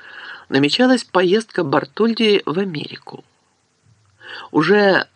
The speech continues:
в самый первый момент, прибыв в Нью-Йоркскую гавань, он обратил внимание на остров Бедлоу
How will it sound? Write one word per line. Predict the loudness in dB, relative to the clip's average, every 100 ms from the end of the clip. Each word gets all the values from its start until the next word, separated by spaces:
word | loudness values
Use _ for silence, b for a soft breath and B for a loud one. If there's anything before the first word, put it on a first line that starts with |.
| _
в | -10
самый | -2 2 2
первый | 0 2 4 4 0
момент, | 2 0 0 -2 -4 -12 _ _ _ _ _ _ _
прибыв | -2 0 2 2 2 -2
в | -6 -2
Нью-Йоркскую | 0 2 0 -2 -6 2 2
гавань, | 2 0 0 -8 -14 B B B B B
он | 0 2
обратил | 4 2 2 -2
внимание | 0 -2 -2 -2 0
на | 0 2
остров | 0 -2 0 0
Бедлоу | 0 0 0 0 0 0 0 -4